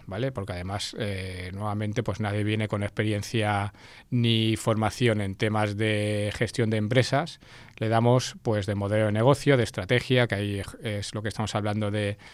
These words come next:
analizar mercado, analizar cliente, analizar también normativa, productos de la competencia, porque al final se trata de, eh, generar un negocio diferenciado, ya sea en su producto o en algo que tenga diferente,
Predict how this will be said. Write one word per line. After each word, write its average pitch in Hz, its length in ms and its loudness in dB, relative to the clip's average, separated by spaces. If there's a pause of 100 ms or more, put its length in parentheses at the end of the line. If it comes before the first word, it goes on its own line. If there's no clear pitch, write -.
(280)
analizar 107 440 2
mercado, 123 720 6
analizar 104 500 0
cliente, 123 800 4 (400)
analizar 110 480 0
también 107 320 2
normativa, 123 960 6 (120)
productos 107 380 0
de 104 80 0
la 101 120 0
competencia, 120 760 2
porque 107 200 0
al 98 60 -4
final 113 240 0
se - 140 2
trata 120 320 4
de, 123 380 2 (100)
eh, 120 640 -10
generar 117 440 6
un 123 200 6
negocio 131 760 8
diferenciado, 101 680 2
ya 98 160 -2
sea 117 140 -2
en 110 40 0
su 107 140 -2
producto 123 520 2
o 117 60 4
en 101 100 2
algo 123 280 6
que 123 100 6
tenga 123 240 6
diferente, 123 640 2